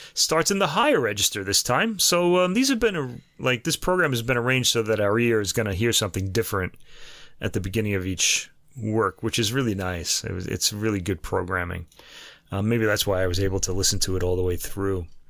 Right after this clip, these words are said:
There are only three voices, and, uh, so it stays really high. Um,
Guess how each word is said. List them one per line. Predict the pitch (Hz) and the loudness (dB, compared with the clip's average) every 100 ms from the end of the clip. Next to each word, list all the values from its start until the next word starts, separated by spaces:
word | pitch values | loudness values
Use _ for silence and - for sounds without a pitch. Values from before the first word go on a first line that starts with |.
| - - - - - | -20 -14 -12 -12 -4
There | 135 | 0
are | 156 | 2
only | 170 | 2
three | 139 151 160 | 2 2 2
voices, | 135 151 151 170 160 147 | 2 2 2 2 4 2
and, | 123 120 117 | 2 0 2
uh, | 117 117 117 117 | 2 4 2 2
so | 110 - 113 | 0 0 0
it | 110 | 2
stays | - - 131 127 107 - | 0 2 4 4 0 -2
really | 113 98 101 | -6 -2 -2
high. | 82 95 95 104 - - | 0 0 0 0 -4 -4
Um, | 104 101 101 101 | -2 0 -2 -4